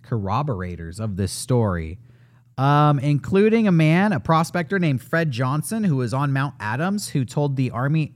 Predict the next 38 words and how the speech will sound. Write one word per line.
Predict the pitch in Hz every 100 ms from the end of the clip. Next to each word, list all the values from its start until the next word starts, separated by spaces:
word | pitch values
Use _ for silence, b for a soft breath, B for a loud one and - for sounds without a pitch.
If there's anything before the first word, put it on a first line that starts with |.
| -
Air | 123 135
Force | - 151 147
Intelligence | 127 113 123 147 165 208 -
that | 101
he | - 143
saw | - 143
six | 139 - 151 -
objects | - 113 127 170 -
on | 113 98
June | 113
twenty-fourth, | 123 120 113 - 120 196 - - b b b
about | 110 110
the | 107
same | 123 120
time | 117 127 127
as | -
Arnold, | 104 120 165 208 - b b b b -
uh, | 120
which | 107 101
he | -
viewed | 98 110 120
through | 120 104
a |
small | - 117 113
telescope. | 117 110 135 - 202 - - - _ _ b b b b b
He | - 165 170
said | 180 156
that | 147
the | 139
objects | 127 139 127 147 -
seemed | - 151 143
to | 143
disturb | 104 113 - - 135 123
his | 110 98
compass, | - 139 151 95 110 - - - _ _ -
mess | 101 117 117
with | 120 107 -
the, | 104 95 92